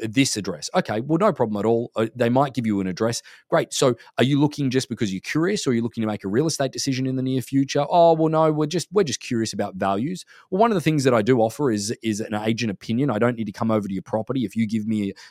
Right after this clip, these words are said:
your address, I can send you over a comparative market analysis with some sales in the area that have happened recently, and it compare it to your property so you, we can determine what the value of your home might be just from an agent opinion."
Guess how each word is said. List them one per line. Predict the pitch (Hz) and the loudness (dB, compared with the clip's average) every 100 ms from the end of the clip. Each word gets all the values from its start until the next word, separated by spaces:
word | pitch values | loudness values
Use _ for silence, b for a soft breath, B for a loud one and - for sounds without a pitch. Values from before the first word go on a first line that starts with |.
| - | 0
your | 113 120 | 2 4
address, | 98 101 143 - B B | 2 0 -2 -6 B B
I | 117 | -4
can | 139 131 | -2 0
send | 131 120 | 0 2
you | 117 | 4
over | 110 101 104 - | 2 2 -2 -4
a | 98 | -8
comparative | 101 - - 131 135 110 | -8 -6 0 2 2 0
market | 113 113 - | 0 -2 -6
analysis | 92 95 107 120 - 139 | -6 -4 -4 -4 -6 -4
with | 107 98 | -6 -6
some | 101 | -6
sales | 95 113 113 120 110 | -6 -4 -2 -2 -2
in | 104 | -4
the | 98 | -2
area | 104 110 104 | -2 -2 -2
that | 95 | -6
have | 92 | -10
happened | - 113 110 101 | -8 -6 -4 -2
recently, | 101 101 - - 110 147 B B B - | -2 -4 -8 -8 -6 -6 B B B -2
and | 107 | -2
it | - | -2
compare | 104 95 120 120 | -6 -6 0 0
it | 113 | 0
to | - | -2
your | 104 101 | -2 -2
property | - 107 113 107 | -4 -6 -4 -4
so | 104 | -2
you, | 98 104 | -4 -4
we | 107 | -8
can | 101 98 | -6 -6
determine | 92 - 107 101 95 - | -6 -4 -4 -4 -6 -8
what | 107 - | -6 -6
the | 107 | -2
value | 104 107 104 | -2 0 -2
of | 95 | -6
your | 95 | -6
home | 101 98 b b - | -4 -6 b b 0
might | 117 143 - | 2 2 0
be | 110 131 | 0 0
just | 113 113 | 0 -4
from | - 110 | -2 -2
an | 101 | -2
agent | 101 95 92 | -2 -4 -6
opinion." | 85 - 85 | -8 -12 -14